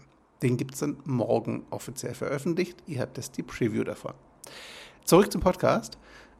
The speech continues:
Ähm, diese Vorteile sind für mich nicht von der Hand zu weisen und das Feedback aus meinem Netzwerk von meinen Lesern und Zuschauern doch sehr eindeutig war, gibt es einfach auch mehr Audio-Content. Die Behind-the-Scenes-Videos finde ich für mich wichtig, weil sie eine persönliche Komponente sind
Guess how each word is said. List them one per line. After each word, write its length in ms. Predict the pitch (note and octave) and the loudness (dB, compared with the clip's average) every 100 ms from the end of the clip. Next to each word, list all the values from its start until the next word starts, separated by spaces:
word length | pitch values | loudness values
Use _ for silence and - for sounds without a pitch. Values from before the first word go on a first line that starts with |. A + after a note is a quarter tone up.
| - | 2
Ähm, 640 | B2 C3+ C#3 C#3 C#3 C#3 - - - _ - _ _ - | 6 6 6 4 2 -4 -12 -20 -20 _ -20 _ _ -10
diese 260 | C3+ F#3 G3+ | -2 2 4
Vorteile 640 | D3+ F3 G#3 G3+ G#3+ G#3 | 4 4 4 2 4 4
sind 200 | G3+ D#3 | 4 2
für 120 | - | 6
mich 420 | B2 D3 F#3 - - | 8 8 6 -2 0
nicht 260 | C#3+ C3+ | 2 2
von 140 | C#3+ A#2+ | 2 2
der 140 | - | 2
Hand 180 | A2+ A2+ | 0 0
zu 140 | D3 | 0
weisen 420 | - C3 E3+ A3 | 0 0 -2 -2
und 180 | G3+ B2+ | 0 2
das 200 | A2+ A#2 | 2 2
Feedback 320 | D3+ C#3+ D3 | -2 -2 0
aus 100 | C3+ | 0
meinem 200 | C3+ A#2 | 2 2
Netzwerk 540 | G#2+ A2 - D#3+ C#3 - | 2 0 0 2 2 2
von 140 | C3 | 2
meinen 280 | A#2 A#2+ A2 | 4 4 2
Lesern 360 | A2 A#2 A#2+ B2 | 2 0 0 -2
und 180 | B2+ | -4
Zuschauern 600 | - - A#3+ - A2 A#2 | -2 -2 0 0 0 0
doch 80 | G#2 | -2
sehr 320 | - B2+ A#2 | -2 0 0
eindeutig 560 | G#2+ B2+ C3+ C#3 C#3 - | 0 0 0 -2 -6 -6
war, 180 | D3 C#3 | -4 -4
gibt 260 | C3+ C3+ | -6 -6
es 120 | C#3+ C#3+ | -8 -6
einfach 280 | B2+ - | -6 -4
auch 200 | - - | -6 -4
mehr 180 | C3+ - - | -4 -6 -4
Audio-Content. 920 | A2+ A2+ G#2+ - - - A2+ - - - - - - - | 0 2 2 -2 -6 -10 -10 -12 -12 -16 -16 -16 -18 -6
Die 40 | B2+ | 2
Behind-the-Scenes-Videos 1000 | C3 C3+ D3 C#3+ E3+ F3 E3 D#3 D3+ D3 | 6 6 4 0 -2 -2 -2 0 0 0
finde 220 | - C3+ | -2 -2
ich 160 | D#3 - | -4 2
für 100 | B2 | 4
mich 380 | C3 F#3 - | 6 4 0
wichtig, 460 | D#3+ D#3+ - D#3 - | -6 -6 -6 -6 -2
weil 120 | B2 | -2
sie 100 | A#2+ | 0
eine 160 | A#2 A#2 | -2 -2
persönliche 460 | - A#2 C#3+ D3 | -2 0 2 0
Komponente 600 | C#3+ D3 C3+ C#3+ C3 B2+ | -2 -4 -2 0 0 -2
sind 300 | A#2+ B2 A#2+ | -2 -2 -2